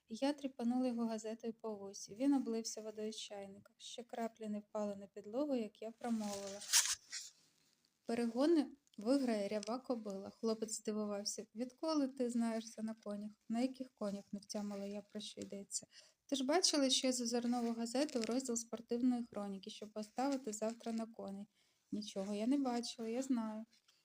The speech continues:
Цікаво, чи мала я рацію. Президент домовився із лідером опозиції і вибухнув скандал. Я передбачила це тиждень тому. Додому я поверталася автобусом. Люди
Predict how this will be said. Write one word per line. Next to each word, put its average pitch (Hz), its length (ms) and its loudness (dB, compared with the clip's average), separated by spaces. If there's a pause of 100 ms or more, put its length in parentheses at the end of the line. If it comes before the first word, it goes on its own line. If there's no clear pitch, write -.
(240)
Цікаво, 190 420 -2
чи - 180 -10
мала 196 240 -2
я 247 160 0
рацію. 220 440 -6
Президент 226 560 2
домовився 254 520 2
із 202 160 -4
лідером 233 380 -2
опозиції 202 680 -8 (100)
і 247 140 0
вибухнув 233 540 0
скандал. 190 480 -8 (120)
Я 220 160 -2
передбачила 208 720 -2
це 247 200 -4
тиждень 208 540 -8
тому. 190 320 -6 (400)
Додому 254 380 6
я 254 160 6
поверталася 214 720 -4
автобусом. 190 720 -10
Люди 240 380 0